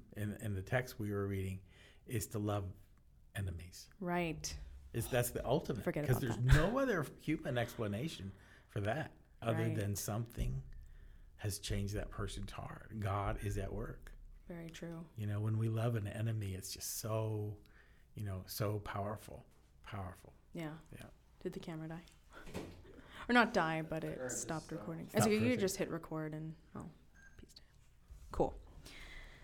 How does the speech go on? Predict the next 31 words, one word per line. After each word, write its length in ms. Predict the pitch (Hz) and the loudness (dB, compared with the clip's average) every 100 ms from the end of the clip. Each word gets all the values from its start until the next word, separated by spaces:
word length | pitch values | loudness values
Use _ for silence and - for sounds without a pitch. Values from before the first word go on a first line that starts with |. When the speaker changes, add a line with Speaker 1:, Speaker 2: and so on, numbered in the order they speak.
| - - - | -16 -16 -12
Speaker 2:
So 680 | - - 220 220 165 87 175 - - - - - - - | -4 8 12 12 12 8 0 -8 -18 -20 -20 -20 -20 0
this, 240 | 190 - - | 2 2 8
I'm 120 | 247 | 12
gonna 160 | 269 226 | 12 12
skip, 420 | - - 240 - - - - - - | 8 6 4 2 -6 -8 -18 -20 4
I'm 100 | 214 | 6
gonna 100 | 214 | 8
come 140 | 208 | 8
back 160 | 175 160 | 8 6
to 80 | 160 | 0
this 160 | 147 | -2
next 180 | 135 - | -4 -2
question, 220 | 147 151 | -4 -2
but 80 | 151 | -2
I'll 80 | 131 | -2
go 100 | 147 | -2
to 100 | - | -2
the 40 | - | -2
next 200 | 143 - | -2 -2
one 100 | 165 | 4
'cause 100 | 180 | 8
Speaker 1:
Okay. 40 | |
Speaker 2:
this 100 | 185 | 8
kind 220 | - 180 | 8 2
of 100 | 160 | 4
ties 280 | - 175 165 | 8 10 10
into 340 | 165 160 156 151 | 6 4 4 10
loving 260 | 175 165 | 10 10
your 120 | 156 160 | 6 4
enemy. 280 | 175 160 - | 4 2 0
Speaker 1:
Sure. 100 | - | 0